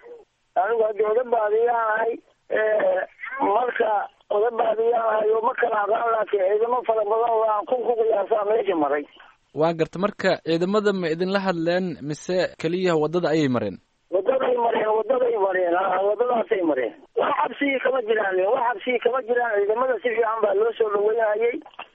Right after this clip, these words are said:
Speaker 1: Hawshay u socdaan hawl, yacni, maaragtay, la, la jecel yahay aad iyo aad in wax laga qabto bay,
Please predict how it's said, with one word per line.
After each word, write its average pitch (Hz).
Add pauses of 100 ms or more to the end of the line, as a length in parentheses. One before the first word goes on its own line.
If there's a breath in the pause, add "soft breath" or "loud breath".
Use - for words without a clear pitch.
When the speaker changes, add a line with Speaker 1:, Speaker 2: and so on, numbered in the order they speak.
(140)
Speaker 1:
Hawshay 247
u 247
socdaan 240
hawl, 220
yacni, 208
maaragtay, 214 (240)
la, 190
la 196
jecel 208
yahay 214
aad 226
iyo 220
aad 220
in 214
wax 190
laga 214
qabto 214
bay, 202